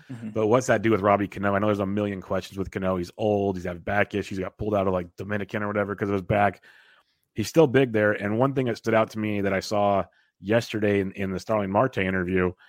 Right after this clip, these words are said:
Speaker 2: he, one of the big reasons he signed with the Mets is 'cause he loves to play with Robinson Cano. And something, like, I'm not saying that's gonna make Cano stay there, but you'd have to imagine somewhere in the negotiations, Marte had some questions about Cano being with the team.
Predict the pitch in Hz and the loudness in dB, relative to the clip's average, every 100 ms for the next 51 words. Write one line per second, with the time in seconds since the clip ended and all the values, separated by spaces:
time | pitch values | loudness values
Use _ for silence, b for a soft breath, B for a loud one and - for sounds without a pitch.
0 | b b b _ _ 107 131 131 127 110 | b b b _ _ 0 4 4 2 0
1 | 127 101 117 113 113 98 90 113 117 104 | 0 2 0 2 0 -2 -4 0 0 -2
2 | 98 101 98 87 98 95 101 92 - 95 | 0 0 0 -6 -4 -2 -2 -2 -4 -2
3 | 87 95 87 87 85 - 87 - - _ | 0 -2 -2 -8 -16 -12 -12 -12 -14 _
4 | _ B B B - 117 110 - 147 156 | _ B B B 2 2 2 2 2 2
5 | 151 117 117 - _ _ 135 143 139 - | -2 0 0 -2 _ _ -4 0 0 0
6 | 135 135 120 - 117 104 107 - 120 107 | -2 0 -2 -4 -4 -2 -2 -2 -4 -4
7 | - 113 113 123 127 123 B B 110 107 | -4 -4 0 0 0 -4 B B -6 0
8 | 131 175 147 135 127 110 - 131 143 135 | 2 2 0 0 0 -2 0 0 2 0
9 | 113 110 110 - 104 104 92 87 87 87 | 0 2 2 2 0 0 -2 -8 -12 -6
10 | 98 104 117 104 101 92 90 104 - 98 | -2 -2 0 0 0 -4 -2 -2 -2 -6
11 | 90 92 90 104 98 92 92 95 90 87 | -4 -2 -2 -2 -2 -2 -2 -4 -4 -10
12 | - - 82 | -12 -16 -16